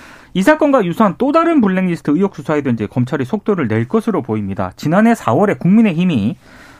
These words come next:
문재인 정부 시절 청와대 민정수석실 등이 부처 산하 공공기관의 블랙리스트를 작성한 다음에 이들의 사표를 제출을 받았다라고 하면서 조국 전 장관,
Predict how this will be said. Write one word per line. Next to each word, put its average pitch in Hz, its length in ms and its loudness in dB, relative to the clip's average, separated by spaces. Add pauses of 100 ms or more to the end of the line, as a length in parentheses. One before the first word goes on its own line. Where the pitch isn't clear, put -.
문재인 220 340 2
정부 220 260 2
시절 208 360 -2
청와대 247 380 0
민정수석실 170 920 -2
등이 170 360 0 (580)
부처 214 220 0
산하 247 260 4
공공기관의 196 600 0
블랙리스트를 190 720 0
작성한 175 420 -2
다음에 110 320 -2
이들의 202 320 0
사표를 208 480 -4
제출을 190 440 -4
받았다라고 139 760 -2
하면서 127 520 0 (680)
조국 220 280 0
전 240 160 4
장관, 120 400 -2